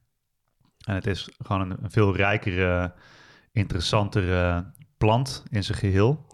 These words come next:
en voed-, en ook voedingsmiddel. En ook staatwisselaar dan, eh, vaak credit aangegeven wordt.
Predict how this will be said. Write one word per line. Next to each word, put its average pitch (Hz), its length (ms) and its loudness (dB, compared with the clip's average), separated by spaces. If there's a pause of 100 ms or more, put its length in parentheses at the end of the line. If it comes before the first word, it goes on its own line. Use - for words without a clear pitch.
(120)
en 95 120 -2
voed-, 104 200 -2
en 98 180 0
ook 98 140 -4
voedingsmiddel. 113 680 0 (160)
En 101 140 0
ook 101 160 -2
staatwisselaar 107 1500 -2
dan, 90 260 -2
eh, 87 200 0
vaak 92 220 -4
credit 98 280 0
aangegeven 85 440 -4
wordt. 98 240 -2